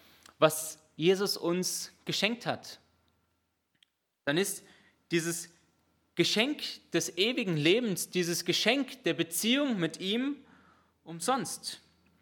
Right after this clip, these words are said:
Dann haben wir vergessen, wozu wir eigentlich Christ geworden sind. Wenn wir all dies,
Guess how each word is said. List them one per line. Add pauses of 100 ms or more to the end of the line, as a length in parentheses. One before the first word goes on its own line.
(560)
Dann
haben
wir
vergessen, (380)
wozu (160)
wir
eigentlich
Christ (140)
geworden
sind. (4000)
Wenn
wir (400)
all
dies,